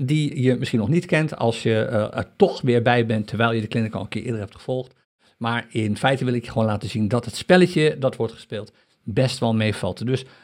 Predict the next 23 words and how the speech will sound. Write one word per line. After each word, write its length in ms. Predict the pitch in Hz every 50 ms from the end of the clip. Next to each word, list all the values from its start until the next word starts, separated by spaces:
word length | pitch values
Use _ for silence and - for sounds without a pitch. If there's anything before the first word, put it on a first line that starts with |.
| - _
als 220 | - 139 156 -
je 80 | - 165
je 60 | 151
hebt 140 | 139 135 -
ingeschreven 420 | 165 180 170 - - 170 151 139
voor 100 | - 139
die 100 | 131 120
clinic, 280 | - 180 180 185 180 180
starten 300 | - - 156 151 - 127
met 120 | 127 120
traden, 360 | - - 147 147 143 143 139 -
hartelijk 280 | 139 143 131 127 117 131
welkom. 380 | 185 214 208 202 226 202 190
Als 100 | 156 147
je 60 | - 143
dat 100 | 123 117
niet 160 | 143 151 151
hebt 140 | 139 123 -
gedaan, 360 | - 123 123 123 123 - -
er 200 | - 113 107 92
zijn 180 | - 135 147
nog 180 | 143 120 - -
plekken. 360 | - 143 139 131 - 139 131